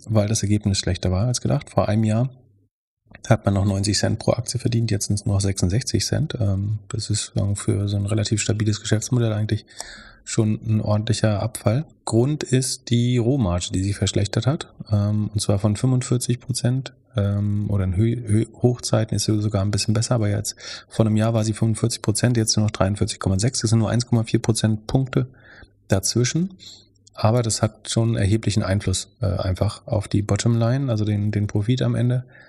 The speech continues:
ähm, bei Nike. Und zwar ist das, äh, die Net, also die Profitmarge, die Net Income Marge, ähm, f-, dadurch von elf Komma acht auf acht Prozent gefallen. Ähm,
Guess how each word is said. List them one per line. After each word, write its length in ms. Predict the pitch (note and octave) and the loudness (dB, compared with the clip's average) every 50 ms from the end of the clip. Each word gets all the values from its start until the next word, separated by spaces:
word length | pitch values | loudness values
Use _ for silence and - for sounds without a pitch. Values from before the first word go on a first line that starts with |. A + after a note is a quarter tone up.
| - - - _ _ _ - | -20 -20 -20 _ _ _ -2
ähm, 360 | A#2 A2 A2 A2+ A#2 A#2 A2+ | 0 2 2 2 0 0 0
bei 120 | A2+ G#2+ | 0 0
Nike. 460 | A2 A2+ A2+ A#2 A#2+ A#2+ - - C#3 C3+ | 2 2 2 0 0 -2 0 0 0 0
Und 160 | B2 A2 G#2 | 0 0 -2
zwar 280 | - - - G2+ G#2 | -2 0 0 0 2
ist 320 | A2 A2 - - - - - | 0 0 -2 -4 -4 -2 0
das, 540 | G#2+ G#2 G#2 G2+ - - - - - - - _ _ _ _ | 0 0 0 -2 -4 -6 -8 -8 -10 -12 -16 _ _ _ _
äh, 180 | G#2+ G#2 G#2 G#2 | -2 0 0 0
die 180 | G#2 G#2 G2+ | 0 0 0
Net, 460 | G2+ G#2 G#2+ A2+ A2+ - - - - _ _ _ _ _ _ _ _ _ _ _ _ _ _ _ _ _ _ _ _ | 0 0 0 0 0 -2 -6 -12 -18 _ _ _ _ _ _ _ _ _ _ _ _ _ _ _ _ _ _ _ _
also 140 | - G2 | -4 -2
die 60 | G2+ G2 | -2 -2
Profitmarge, 840 | - - - - - D#3 - - C3+ B2+ B2+ C3 C3 C#3 C#3+ D3+ - - _ _ - | -2 -2 -2 0 0 -2 0 0 0 0 2 0 0 -2 -4 -4 -6 -10 _ _ -4
die 100 | A2+ A2+ | -2 -2
Net 300 | A2 A2+ A2+ A2+ A2+ A2+ | 0 0 0 0 0 2
Income 400 | A#2+ A#2+ B2+ B2 - C3+ B2+ B2 | 2 0 0 2 2 2 2 2
Marge, 420 | B2 A#2+ A#2+ B2 B2 A#2+ B2 B2+ - - - - - - - _ _ _ | 2 2 2 2 2 0 -2 -2 -4 -10 -18 -20 -20 -20 -20 _ _ _
ähm, 280 | - A2 G#2 G#2+ G#2+ G#2+ G#2+ | 0 2 4 4 2 0 -2
f-, 120 | - - | -6 -4
dadurch 300 | - - G#2+ G#2+ A2 G#2+ | -2 0 2 2 0 -2
von 320 | - - A2+ A2 G#2+ G#2+ G#2+ | 0 0 0 2 2 0 0
elf 240 | A2 A2 A2 - - | 0 0 0 0 0
Komma 180 | - A#2 A2+ | 0 2 2
acht 280 | G#2 A#2+ C3+ - - - | 2 0 -2 -2 0 0
auf 140 | A#2+ A2 A2+ | 0 2 2
acht 220 | A2+ A2 - - | 0 -2 -2 -2
Prozent 400 | - G2+ - - - F#2 F#2 - | -4 -4 -2 0 0 0 0 -2
gefallen. 500 | - - - - G#2 G#2 C3 D#3+ F3 D#3+ | -4 -2 -2 0 0 0 0 0 -2 0
Ähm, 480 | C3 A#2 A2 G#2+ G#2+ G#2+ A2 A2+ A#2 | 0 0 0 0 0 0 0 -2 -4